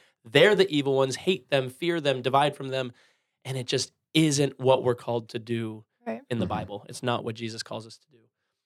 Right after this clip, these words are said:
Speaker 1: And so I just
Speaker 3: Yeah.
Speaker 1: loved that he, he, he went after that, especially second service. He was like, "It doesn't matter what news feed you're watching. It doesn't matter what channel. They are
Speaker 3: Mm-hmm.
Speaker 1: all, you, you need to be cautious of all of them."
Speaker 3: Yeah. Yeah. And he,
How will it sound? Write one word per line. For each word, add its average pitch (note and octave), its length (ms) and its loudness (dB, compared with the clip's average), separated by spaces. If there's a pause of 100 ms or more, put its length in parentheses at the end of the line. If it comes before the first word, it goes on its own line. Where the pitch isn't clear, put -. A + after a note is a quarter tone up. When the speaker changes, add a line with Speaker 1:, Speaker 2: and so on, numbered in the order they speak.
Speaker 1:
And A#2 120 -6
so B2 80 4
I A#2 80 6
just A#2 160 -2
Speaker 3:
Yeah. A2+ 60 -2
Speaker 1:
loved C3 320 6
that A#2+ 100 4
he, A#2 180 4
he, C3+ 260 -4
he - 160 -4
went D3+ 200 6
after C#3+ 260 6
that, G#2+ 120 0
especially F3+ 360 2
second B2+ 300 2
service. A2 260 -6
He - 80 -8
was A#2 100 -4
like, A2+ 120 -10
"It B2+ 80 -6
doesn't C3+ 320 -2 (160)
matter A#2+ 360 4
what A2+ 220 -2
news A2+ 180 -2
feed A2+ 280 -8
you're G#2+ 80 -14
watching. G#2+ 220 -8
It A2 40 -20
doesn't D#3+ 200 4
matter E3 280 6 (160)
what A#2 160 -2
channel. A2+ 380 -12 (400)
They A#2+ 100 4
are A#2+ 80 4
Speaker 3:
Mm-hmm. D#2 160 -4 (180)
Speaker 1:
all, A#2+ 640 4
you, C3 140 -6
you C#3 80 -8
need C3+ 80 -2
to C3 40 -6
be B2 80 -6
cautious A#2 440 0
of - 80 -20
all G2+ 160 -4
of - 100 -14
them." - 160 -20 (380)
Speaker 3:
Yeah. G2 160 0 (600)
Yeah. B2+ 300 4
And A2 260 4
he, A2+ 280 2